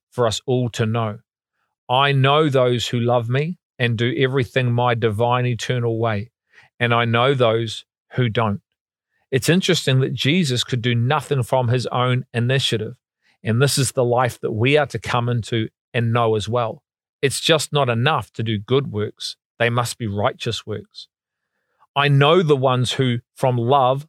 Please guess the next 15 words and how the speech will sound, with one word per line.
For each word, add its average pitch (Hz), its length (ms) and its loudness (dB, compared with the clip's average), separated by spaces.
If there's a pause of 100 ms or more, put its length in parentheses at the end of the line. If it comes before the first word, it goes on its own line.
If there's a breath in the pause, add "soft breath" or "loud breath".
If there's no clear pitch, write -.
(100)
live 120 380 2
by 120 160 0
faith, 123 460 -4 (600 loud breath)
and 135 160 2
I 131 60 4
know 131 240 4
the 131 100 2
ones 127 280 0
who 131 120 -2
from 117 280 -4
lust 123 560 0
live 120 260 -2
by 113 160 0
sin, 131 460 -2 (100)
lawlessness, 117 880 0